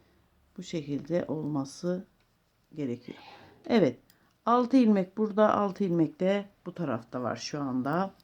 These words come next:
Şimdi arkadaşlar, bu iş-, ilmekleri, benim en çok zorlandığım yer burası.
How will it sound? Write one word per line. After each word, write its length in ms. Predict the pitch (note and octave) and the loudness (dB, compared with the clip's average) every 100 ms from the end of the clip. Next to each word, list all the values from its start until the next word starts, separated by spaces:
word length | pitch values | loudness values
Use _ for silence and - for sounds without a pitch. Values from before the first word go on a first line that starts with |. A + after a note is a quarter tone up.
| _ _ _ _ _ _ _ _ _ _ _ _ _ _ _ _ _ _ _ - - _ _ _ _ _ _ _ _ _ | _ _ _ _ _ _ _ _ _ _ _ _ _ _ _ _ _ _ _ -20 -20 _ _ _ _ _ _ _ _ _
Şimdi 320 | - C4+ C4+ | -6 2 4
arkadaşlar, 960 | B3+ A#3 A3+ F3+ D#3 - C#3+ - - - _ _ _ _ _ - | 4 2 0 0 -2 -6 -8 -12 -18 -20 _ _ _ _ _ -2
bu 140 | C4 | 0
iş-, 260 | B3+ - - _ | 0 -4 -20 _
ilmekleri, 680 | G#3+ A3+ G3 D3+ - C3+ D#3 | -4 0 0 -2 -2 -2 0
benim 260 | G3+ F#3+ G3+ | 2 2 2
en 120 | F#3+ | 0
çok 200 | F3+ D#3 | -2 -2
zorlandığım 560 | F3 E3+ D3+ C3 C3+ | 0 2 0 -2 -2
yer 220 | C#3 E3+ C#3+ | 0 0 -2
burası. 440 | C3 B2+ - - | -4 -6 -14 -20